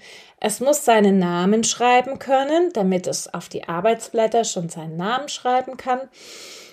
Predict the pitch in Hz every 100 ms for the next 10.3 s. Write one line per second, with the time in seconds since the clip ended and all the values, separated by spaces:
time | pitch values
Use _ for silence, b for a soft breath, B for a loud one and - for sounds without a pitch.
0 | B 254 262 262 269 269 277 269 _ _
1 | _ _ _ _ - 190 196 220 254 269
2 | 277 262 - 240 233 233 240 - - -
3 | 190 208 202 - - 196 185 - - -
4 | _ _ _ _ _ - 185 202 175 190
5 | - 269 - 208 - 175 175 175 - 208
6 | 233 233 269 285 - 277 269 277 285 277
7 | 285 311 349 349 - 175 185 190 202 202
8 | - - 175 - - 180 226 202 175 165
9 | - - - - - 233 262 - - 262
10 | 262 285